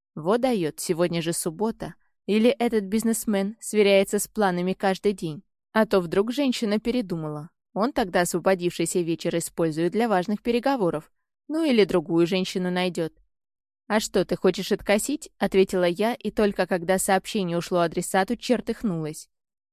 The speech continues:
«Лара, ну что ты делаешь? Зачем заигрываешь? Мало того, что с этим царём зверей в принципе не надо так себя вести, так ты в нём ещё и не заинтересована.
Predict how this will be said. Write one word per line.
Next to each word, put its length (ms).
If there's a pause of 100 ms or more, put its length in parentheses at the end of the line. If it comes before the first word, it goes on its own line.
«Лара, 340
ну 120
что 240
ты 100
делаешь? 600
Зачем 500
заигрываешь? 720 (320)
Мало 340
того, 300
что 180
с 100
этим 260
царём 340
зверей 380
в 100
принципе 540
не 120
надо 300
так 280
себя 280
вести, 460 (320)
так 160
ты 120
в 60
нём 180
ещё 260
и 200
не 160
заинтересована. 880